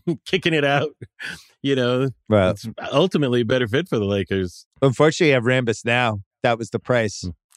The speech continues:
Speaker 1: Thank,
Speaker 2: They, they,
Speaker 1: thank you,
Speaker 2: Rambis as
Speaker 1: Bill.
Speaker 2: a front office
Speaker 1: <laughs>
Speaker 2: advisor. He's in there.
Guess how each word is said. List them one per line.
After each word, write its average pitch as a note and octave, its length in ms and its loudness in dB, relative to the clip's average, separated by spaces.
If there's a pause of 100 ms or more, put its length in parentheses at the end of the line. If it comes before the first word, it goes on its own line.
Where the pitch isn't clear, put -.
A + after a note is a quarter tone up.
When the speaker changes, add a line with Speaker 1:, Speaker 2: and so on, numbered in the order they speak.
Speaker 1:
Thank, A#2 260 0
Speaker 2:
They, A#2+ 140 -2
they, A#2 80 -6
Speaker 1:
thank A#2+ 260 0
you, E2+ 80 0
Speaker 2:
Rambis - 40 2
as B2 160 2
Speaker 1:
Bill. A2+ 40 -8
Speaker 2:
a - 20 -10
front C3 260 0
office - 380 2
Speaker 1:
<laughs> C#3 40 -4
Speaker 2:
advisor. B2+ 500 0 (260)
He's G#3+ 140 -8
in F3 140 -4
there. D#3+ 240 0